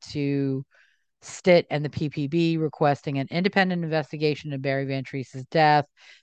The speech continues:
based on allegedly newly discovered evidence, um, new witness statements and ex-, expert reports from twenty fifteen,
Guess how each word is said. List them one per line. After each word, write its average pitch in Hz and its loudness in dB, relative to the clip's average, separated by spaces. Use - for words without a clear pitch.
based 175 4
on 170 6
allegedly 156 0
newly 147 -4
discovered 135 -4
evidence, 170 2
um, 143 2
new 156 4
witness 156 0
statements 156 0
and 143 0
ex-, 139 0
expert 143 0
reports 151 -2
from 135 -8
twenty 139 -6
fifteen, 147 -4